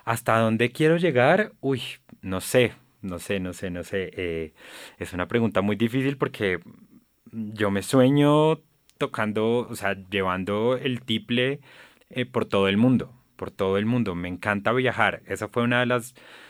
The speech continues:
de las razones por las que decidí estudiar música y ser músico profesional, a partir de unos viajes que tuve siendo chiquito y como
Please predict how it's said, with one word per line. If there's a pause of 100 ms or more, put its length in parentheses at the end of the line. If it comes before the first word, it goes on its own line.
(140)
de
las
razones
por
las
que
decidí
estudiar
música
y
ser
músico
profesional,
a
partir
de
unos
viajes
que
tuve
siendo
chiquito
y
como